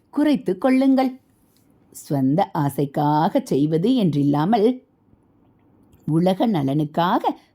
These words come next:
காரியங்களை பண்ண ஆரம்பியுங்கள் என்கிறது. உலகத்தில் பலதரப்பட்ட காரியங்கள் நடக்க வேண்டியிருப்பதால் அவற்றை அழகாக ஸ்வதர்மம் என்று பிரித்து ஒவ்வொருவருக்கும் பாரம்பரியமாக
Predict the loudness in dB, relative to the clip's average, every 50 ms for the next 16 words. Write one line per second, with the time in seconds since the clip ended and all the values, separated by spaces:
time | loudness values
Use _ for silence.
0 | _ -12 -8 -4 -2 0 0 2 2 2 2 2 2 0 -2 -2 -2 -2 0 0
1 | 2 2 2 2 2 2 2 2 2 2 2 4 4 4 4 2 0 -2 -6 _
2 | _ _ _ _ _ _ _ -14 -6 0 2 4 4 4 2 2 0 0 0 -2
3 | -4 -6 -10 -20 -20 -20 -20 -20 -20 -20 -20 -20 -20 -20 -20 -20 -20 -20 -18 -10
4 | -6 -4 -4 -4 -2 -4 -4 -6 -4 -4 -2 -2 -2 -4 -6 -10 -20 -16 -8 -6
5 | -4 -2 -2 -2 -2 -2 -6 -6 -4 -6 -6 -6 -6 -8 -10 -10 -10 -10 -8 -6
6 | -6 -4 -4 -2 -2 -2 0 0 0 0 0 -2 -6 -12 -20 -12 -8 -6 -4 -4
7 | -4 -4 -4 -6 -6 -4 -2 -2 -2 -2 -2 0 0 -2 -2 -4 -4 -4 -2 0
8 | 0 -2 -2 -8 -18 -20 -16 -8 -4 -2 -2 -2 -2 -4 -8 -10 -10 -10 -10 -8
9 | -6 -4 -4 -4 -4 -2 -2 0 -2 -2 -2 -4 -8 -8 -10 -20 -20 -20 -20 -14
10 | -8 -6 -4 -2 -2 -2 0 0 0 0 0 0 0 0 -2 -2 -2 -2 -4 -6
11 | -6 -2 -2 -2 -2 -2 -4 0 0 -2 -2 -2 -8 -20 -20 -20 -16 -10 -8 -8
12 | -8 -10 -10 -8 -6 -4 -2 0 0 -2 -2 -2 -2 -2 0 0 0 -2 -4 -10
13 | -20 -20 -20 -18 -16 -14 -12 -8 -4 0 0 0 0 0 -2 -4 -2 -2 -2 -2
14 | -2 -2 -4 -4 -4 -6